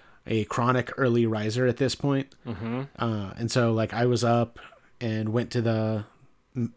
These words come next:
Speaker 1: um, went to mass at, like, seven A M, and so I'm done at eight. And I was like, "Okay, cool. I'm gonna swing through somewhere and grab some coffee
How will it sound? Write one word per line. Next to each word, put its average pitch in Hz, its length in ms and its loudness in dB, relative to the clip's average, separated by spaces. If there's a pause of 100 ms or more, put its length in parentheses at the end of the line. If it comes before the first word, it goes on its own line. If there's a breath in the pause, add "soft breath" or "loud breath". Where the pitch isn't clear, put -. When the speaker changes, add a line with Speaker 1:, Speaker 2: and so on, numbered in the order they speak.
(100)
Speaker 1:
um, 104 400 -4
went 127 140 2
to 123 40 2
mass 117 320 2
at, 117 60 -2
like, 107 160 -4
seven 117 260 2
A 113 160 0
M, 113 280 0
and 107 100 -2
so 113 100 0
I'm 107 140 0
done 120 240 4
at 117 140 2
eight. 117 400 4
And - 720 -18
I - 20 -4
was 113 80 -4
like, 147 100 2
"Okay, 139 260 6
cool. 110 180 -4
I'm 113 120 -2
gonna 123 140 2
swing 120 220 0
through 120 180 2
somewhere 117 260 0
and 113 80 0
grab 113 240 0
some 113 140 0
coffee 113 500 0